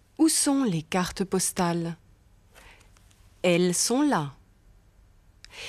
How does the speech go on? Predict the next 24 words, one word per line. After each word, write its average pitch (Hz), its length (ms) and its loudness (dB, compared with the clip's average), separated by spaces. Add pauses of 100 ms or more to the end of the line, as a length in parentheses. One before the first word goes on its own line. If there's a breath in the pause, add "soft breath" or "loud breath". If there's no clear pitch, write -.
(460 loud breath)
Sehen 262 400 4
wir 262 160 2
uns 247 280 0
jetzt 175 260 -2
ein 160 180 0
paar 139 180 -8
Fragen 151 500 -2
an, 285 300 0 (360 soft breath)
die 240 160 0
in 262 120 4
der 180 120 2
Spielszene 214 920 -2
vorgekommen 147 720 -2
sind. 135 420 -10 (720 loud breath)
Du 190 360 0 (100)
heißt 180 460 0 (320)
woher? 170 640 0 (840 loud breath)
Der 208 180 4
Angestellte 170 800 2
hat - 320 -4
die 156 160 -2
Familie 160 560 -2
Camus 143 400 -4
gefragt: 240 640 -4